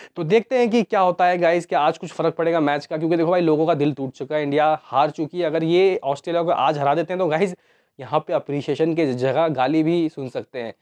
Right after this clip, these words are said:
क्योंकि मैं आपको बताऊँ कि, अ, यहाँ पे नॉकआउट मैच में दोस्तों इंडिया हार जाती है और यही सबसे बड़ा दुख का कारण है। हालांकि देखो भाई साहब, अगर हम लोग देखें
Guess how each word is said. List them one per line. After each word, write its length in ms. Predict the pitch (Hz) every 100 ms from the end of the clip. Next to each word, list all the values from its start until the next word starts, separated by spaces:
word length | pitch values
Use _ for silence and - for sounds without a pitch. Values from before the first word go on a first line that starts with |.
| _ _
क्योंकि 180 | - 147
मैं 120 | 165
आपको 280 | 170 147 -
बताऊँ 340 | 151 147 160 156
कि, 240 | 180 185 - _
अ, 120 | 139 143
यहाँ 240 | 151 180
पे 60 | 185
नॉकआउट 560 | 160 165 160 196 208
मैच 300 | 170 170 170
में 100 | 185
दोस्तों 300 | 170 160 -
इंडिया 500 | - 160 165 175 180 - _ -
हार 220 | 143 131
जाती 360 | 123 117 127
है 200 | 110 104 - _ _
और 140 | - 143
यही 320 | 147 156 202
सबसे 360 | - 156 - 156
बड़ा 180 | 131
दुख 180 | 120 120
का 140 | - 117
कारण 260 | 107 107
है। 60 | 110
हालांकि 260 | 185 190
देखो 260 | 208 196 208
भाई 180 | 180 185
साहब, 200 | 190 185
अगर 100 | 180
हम 120 | 175
लोग 120 | 175
देखें 340 | 151 147 185